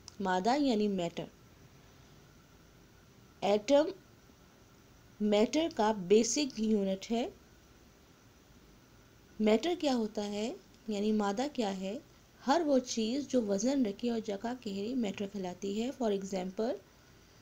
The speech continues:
liquid, solid and gas।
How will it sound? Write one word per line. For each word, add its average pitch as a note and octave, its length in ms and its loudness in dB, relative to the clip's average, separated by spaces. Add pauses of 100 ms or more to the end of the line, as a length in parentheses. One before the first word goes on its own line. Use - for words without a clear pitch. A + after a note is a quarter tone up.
(300)
liquid, A#3 540 0 (880)
solid G3+ 480 2
and G#3 200 -2
gas। D#3+ 540 -4